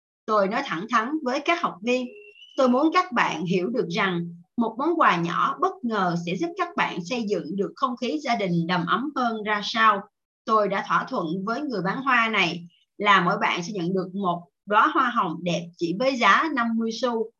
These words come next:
Nếu bạn không có năm mươi xu, hoặc nếu bạn nghĩ vợ bạn không xứng đáng với số tiền đó, cả lớp cười lớn, "Tôi sẽ mua tặng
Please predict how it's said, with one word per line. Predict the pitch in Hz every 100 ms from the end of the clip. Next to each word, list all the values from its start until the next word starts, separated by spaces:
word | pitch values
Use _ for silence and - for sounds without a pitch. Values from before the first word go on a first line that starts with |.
| _ _ _
Nếu | 233 285
bạn | 214 160 170
không | 233 202
có | 175 233 285
năm | 247 240
mươi | 240
xu, | 233 247 233 226 - _ _ -
hoặc | 240 -
nếu | 240 240 320 330
bạn | 226 180
nghĩ | 196 165 -
vợ | 233 -
bạn | 180 113 151 175
không | 240 202 190
xứng | 240
đáng | 254 214 294
với | 269 247
số | 277 269
tiền | 269 190 165
đó, | 175 208 311 - _ _ _ -
cả | 175
lớp | 247 294 339 -
cười | 202 185
lớn, | 196 214 320 - _ _ _ _
"Tôi | 220 214 202
sẽ | 185
mua | 247 240 226
tặng | 147